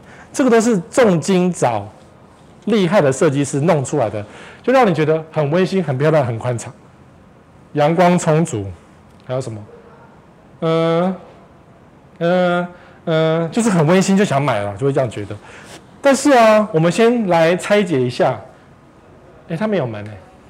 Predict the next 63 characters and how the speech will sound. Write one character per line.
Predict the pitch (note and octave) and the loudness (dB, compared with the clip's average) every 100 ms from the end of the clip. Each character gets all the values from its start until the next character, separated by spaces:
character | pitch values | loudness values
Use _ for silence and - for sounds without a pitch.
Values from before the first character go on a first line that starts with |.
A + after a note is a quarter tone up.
| - - - - | -20 -20 -20 -16
对 | A2 | -12
不 | A2+ | -12
对？ | F2 - _ - _ - - - - - - - - | -12 -20 _ -20 _ -20 -20 -20 -20 -20 -20 -20 -4
两 | D#3+ E3+ F3 | 0 0 2
个 | B3 | 0
房 | F3 C3+ D3+ | 2 2 2
间， | D3+ E3+ D#3+ E3 E3+ E3 - - - - | 0 2 4 2 -2 -6 -18 -20 -20 -8
两 | D#3+ D3+ C3+ | 0 2 4
个 | G3+ | 2
房 | A3+ E3+ C3 C#3+ | 2 0 -2 -4
间， | D3+ D3 D3 D3+ - - - - - | 0 0 0 -4 -12 -20 -20 -20 -6
它 | G#3 | -2
没 | G3 | 0
有 | F3+ | -2
门。 | B2 G#2+ G#2 G#2+ - - - - _ - - _ _ - | -4 -6 -14 -18 -20 -20 -20 -20 _ -20 -20 _ _ -10
啊， | C#3 | -4
第 | D#3+ | 0
二 | C3+ | 0
个， | A#2 - - _ _ - - - - - - _ _ | -2 -12 -20 _ _ -20 -20 -20 -20 -20 -20 _ _
你 | A#3+ | -2
看， | G#3 - | -2 -6
如 | - | -2
果 | A#3 | 0
有 | F#3 | 2
门 | C#3 C#3 | 0 -2
的 | D#3 | -2
话， | F3+ | -2
不 | |
就 | C#3+ | -4
打 | D#3 A2+ | -6 -4
到 | A2 | -2
了 | A#2 | -4
吗？ | G#2+ | -6
所 | G2+ D3+ | -4 -4
以 | |
它 | C#3 | -2
一 | D3+ | -2
定 | B2 | -4
不 | B2+ | -4
会 | A2+ | -6
有 | G#2+ | -6
门。 | G#2+ G#2+ - - - - | -10 -20 -20 -20 -20 -8
然 | - | -2
后 | |
这 | F#3 | -2
个 | A3+ | -2
墙 | - D3 | -4 -6
壁， | E3+ E3 A2+ - - - - - | -4 -6 -6 -16 -20 -18 -18 -14
这 | |
感 | A3+ C3 A#2 | -10 -8 -6
觉 | B2 C3 C3+ - | -4 -4 -4 -4
地 | A3 | -2
震 | G3 | 0
一 | F3 | 0
下 | F3 | 0
是 | E3 | -4
不 | |
是 | D#3+ | -4
就 | D#3 | -4
掉 | - D#3 | -4 -4
下 | C#3 | -4
去 | C3 | -10
了？ | C3+ | -12